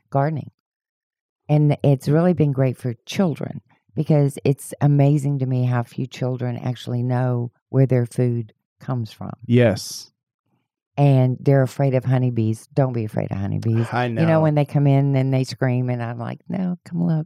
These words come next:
Speaker 1: you know.
Speaker 2: Yeah.
Speaker 1: You know, 'cause we have our own hives there. We sell our own organic honey.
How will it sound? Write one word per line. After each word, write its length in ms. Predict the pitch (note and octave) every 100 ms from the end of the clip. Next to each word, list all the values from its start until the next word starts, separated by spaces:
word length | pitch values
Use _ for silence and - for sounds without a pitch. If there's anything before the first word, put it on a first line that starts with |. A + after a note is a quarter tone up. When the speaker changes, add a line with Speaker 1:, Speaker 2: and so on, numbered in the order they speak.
| -
Speaker 1:
you 180 | D#3+ D3
know. 200 | C#3 C3+ - _
Speaker 2:
Yeah. 380 | B2+ A#2 A2 G2+ - _
Speaker 1:
You 140 | D#3
know, 100 | D3
'cause 220 | D3+ D3
we 80 | E3
have 140 | A3 A#3+
our 120 | G3
own 100 | F3
hives 480 | E3 C#3 C3 B2+ -
there. 240 | A#2 A2+
We 100 | D3+
sell 260 | D3+ - B2+
our 180 | C3+ -
own 440 | B2+ B2 B2 D3+ F3 _ -
organic 640 | D3 C#3+ C3+ C3+ E3 - - _
honey. 340 | B2 G#2+ A#2